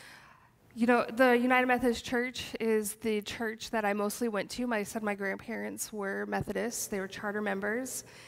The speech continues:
And it was during that time when I went with them where I felt that grace, where I felt that acceptance, that God, that they loved me, that the people there loved me. And I really, as I studied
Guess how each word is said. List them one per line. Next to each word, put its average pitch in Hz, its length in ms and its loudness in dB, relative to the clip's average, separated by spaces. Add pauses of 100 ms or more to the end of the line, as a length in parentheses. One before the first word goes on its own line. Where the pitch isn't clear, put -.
(360)
And 226 460 4
it 240 80 6
was 233 320 4
during 254 280 4
that 220 160 2
time 247 320 2
when 226 140 2
I 202 80 2
went 240 260 2
with 214 240 2
them 202 240 0
where 208 120 2
I 202 60 4
felt 220 240 0
that 196 200 0
grace, 190 460 -2
where 202 120 0
I 196 60 0
felt 208 240 0
that 185 240 -2 (220)
acceptance, 202 640 -2
that 180 360 -4
God, 214 280 4 (220)
that 214 160 2
they 247 140 10
loved 247 320 4
me, 240 180 0
that 214 180 -2
the 208 60 -6
people 277 380 0
there 269 260 2
loved 247 300 0
me. 254 320 -4 (580)
And 226 500 2
I 240 300 2 (140)
really, 294 280 2
as 240 140 2
I 254 80 2
studied 277 560 2